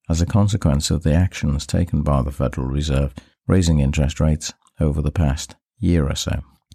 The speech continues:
The U S economy created a hundred and ten thousand fewer jobs than previously reported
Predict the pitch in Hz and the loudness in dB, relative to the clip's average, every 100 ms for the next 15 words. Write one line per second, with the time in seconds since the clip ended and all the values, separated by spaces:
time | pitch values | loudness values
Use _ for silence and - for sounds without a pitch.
0 | _ _ - 123 101 98 95 - - 117 | _ _ -10 0 2 4 2 0 2 4
1 | 113 110 104 104 90 85 85 78 _ _ | 6 4 2 2 2 2 0 -4 _ _
2 | - 101 98 85 85 - 85 - 90 87 | 0 2 2 0 0 2 0 0 0 2
3 | 85 85 98 85 76 - 98 85 87 76 | 0 0 0 0 0 0 2 0 0 -2
4 | 76 85 80 80 85 87 82 85 101 98 | 0 0 0 0 0 0 0 0 0 0
5 | 95 101 95 | 0 -2 -4